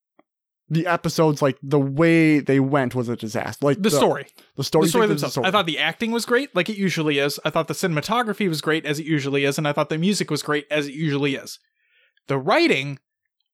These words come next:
Speaker 2: no. At all. Uh, o-, okay, let's, let's take a step back. Okay? Arya kills the Night King. Okay?
Speaker 1: Yep.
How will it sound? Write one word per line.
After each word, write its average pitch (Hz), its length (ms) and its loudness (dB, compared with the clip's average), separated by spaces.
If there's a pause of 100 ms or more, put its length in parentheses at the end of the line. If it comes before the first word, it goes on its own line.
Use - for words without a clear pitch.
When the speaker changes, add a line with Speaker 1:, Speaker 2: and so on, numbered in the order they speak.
(160)
Speaker 2:
no. 147 380 -2 (920)
At 147 460 0
all. 135 300 -2 (1800)
Uh, 185 220 0
o-, 220 340 -2
okay, 180 160 0
let's, 202 300 -2
let's 220 180 -4
take 240 160 -2
a 196 40 -2
step 170 220 -2
back. - 260 -14 (540)
Okay? 170 220 -2 (1700)
Arya 269 380 4
kills 226 300 2
the 202 100 -4
Night 147 200 -2
King. 131 220 -14 (1500)
Okay? 165 340 0
Speaker 1:
Yep. 131 260 0